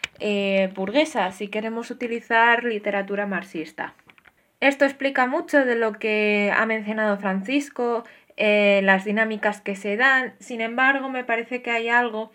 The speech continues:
eh, en lo que Francisco y yo diferimos, que es, eh, que al final, eh, hay unas construcciones sociales, nuestro contexto se marca por la sociedad y s-, no da igual cambiarle el nombre a las cosas,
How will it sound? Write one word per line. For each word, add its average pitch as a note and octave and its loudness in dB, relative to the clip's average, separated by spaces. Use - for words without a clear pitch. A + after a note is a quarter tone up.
eh, G#3 0
en G3 0
lo F#3+ 0
que G3+ -6
Francisco G3+ -6
y A3 -4
yo G#3+ -2
diferimos, A3+ -6
que G#3+ -4
es, G#3+ -10
eh, F3 -2
que F#3 -4
al F3 -4
final, G3+ 0
eh, F#3+ 0
hay F#3+ -2
unas G3 -2
construcciones G3+ -6
sociales, C4 0
nuestro G3+ -8
contexto G3 -4
se G#3+ -4
marca G#3 2
por A#3 -2
la A#3 2
sociedad A3+ 0
y A#3+ -8
s-, - -20
no B3+ -2
da B3 0
igual G#3+ 0
cambiarle F#3+ 0
el F#3 -6
nombre G3+ -2
a F#3 -2
las F#3 -6
cosas, G3 -10